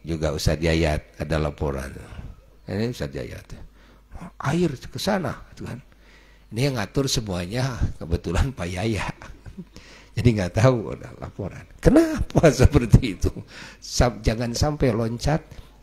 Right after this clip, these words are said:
ke rumah siapapun, rumah tetangga, tidak boleh. Itu dosa. Ya. Kalau sengaja, dosa.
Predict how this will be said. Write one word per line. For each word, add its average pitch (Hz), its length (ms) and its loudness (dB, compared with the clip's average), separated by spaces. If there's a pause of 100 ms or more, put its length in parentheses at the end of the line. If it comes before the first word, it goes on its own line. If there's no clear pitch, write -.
(140)
ke 131 80 8
rumah 107 400 0
siapapun, 110 800 -2
rumah 98 320 0
tetangga, - 480 2
tidak - 240 -4
boleh. - 220 -10 (920)
Itu 113 240 2
dosa. - 320 -6 (720)
Ya. 117 320 4 (1040)
Kalau 82 240 -2
sengaja, 82 480 -2 (1040)
dosa. 120 400 0